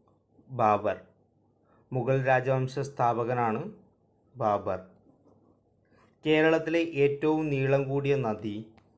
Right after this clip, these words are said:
പെരിയാർ. കേരളത്തിലെ ഏറ്റവും നീളം കൂടിയ നദിയാണ് പെരിയാർ. ലക്ഷദ്വീപിൻ്റെ ആസ്ഥാനം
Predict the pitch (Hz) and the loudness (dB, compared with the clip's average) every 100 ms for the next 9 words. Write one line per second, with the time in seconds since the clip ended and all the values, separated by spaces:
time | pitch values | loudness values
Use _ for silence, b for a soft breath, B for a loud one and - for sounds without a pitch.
0 | _ _ _ _ _ _ _ _ _ _ | _ _ _ _ _ _ _ _ _ _
1 | _ _ 117 110 107 98 - - _ _ | _ _ -4 -2 -2 -2 -4 -10 _ _
2 | _ b b b - 123 117 120 113 117 | _ b b b -8 -4 -2 -2 -4 -4
3 | 131 B B - 127 123 139 135 131 123 | -6 B B -10 -8 -4 -2 -2 -2 -2
4 | 127 127 127 131 123 113 117 123 117 107 | -2 -2 -2 -2 -2 -4 -4 -4 -2 -4
5 | 123 - _ _ 117 98 95 95 92 - | -8 -14 _ _ -6 -6 -4 -4 -4 -6
6 | - _ _ _ _ _ _ _ _ _ | -20 _ _ _ _ _ _ _ _ _
7 | _ _ _ _ _ _ _ _ _ 127 | _ _ _ _ _ _ _ _ _ -4
8 | 120 - 139 131 127 131 120 110 - - | -2 -2 -2 -2 -2 2 4 2 -2 -4
9 | 120 104 117 - | -2 -2 -6 -14